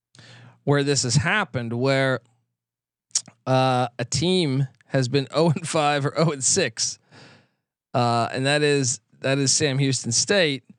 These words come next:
And, uh, I wanna shout out. Sorry, I'm, I'm taking, I'm dragging ass a little bit to, uh, to, to, to make sure I get his name right. Um, but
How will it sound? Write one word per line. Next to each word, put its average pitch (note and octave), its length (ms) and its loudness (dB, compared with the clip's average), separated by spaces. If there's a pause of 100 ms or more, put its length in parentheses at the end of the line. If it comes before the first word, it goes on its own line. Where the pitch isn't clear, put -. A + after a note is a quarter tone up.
(680)
And, B2+ 760 0
uh, - 40 -4
I A#2+ 380 0
wanna C#3+ 220 0
shout C#3+ 360 0
out. C3 180 -2
Sorry, C3 300 0
I'm, A#2 160 -4
I'm A2 160 -2
taking, B2+ 320 -2
I'm A#2+ 160 -4
dragging C3+ 360 0
ass C3 260 -2
a C3 40 -2
little A#2 80 0
bit A2+ 180 -2
to, A#2 220 0
uh, A2 300 0
to, A2+ 320 -2
to, B2 160 0
to A#2 180 -6
make C3 160 0
sure A#2+ 160 -2
I G#2+ 60 0
get A#2 220 -2
his A#2 200 -2
name A#2+ 240 0
right. A2 260 -2 (840)
Um, B2 560 0 (1300)
but D#3 420 0